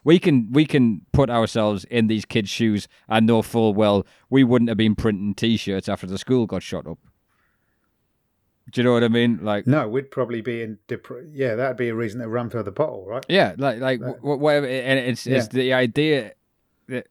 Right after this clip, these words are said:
Speaker 1: "Oh, you're helping things, are you? You think you're fucking better than me, you little <laughs> shit,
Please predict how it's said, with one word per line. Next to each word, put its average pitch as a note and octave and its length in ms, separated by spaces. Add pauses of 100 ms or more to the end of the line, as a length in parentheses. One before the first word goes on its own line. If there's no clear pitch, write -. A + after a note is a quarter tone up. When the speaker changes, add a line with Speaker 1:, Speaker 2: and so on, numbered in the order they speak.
(400)
Speaker 1:
"Oh, D#3 260
you're E3 140
helping G3 320
things, G#2 260
are G#2 160
you? C#3+ 140
You A#2+ 120
think D3+ 280
you're F#3+ 60
fucking - 380
better E3+ 240
than F3+ 120
me, A3 100
you D3 140
little C3 240
<laughs> - 240
shit, - 320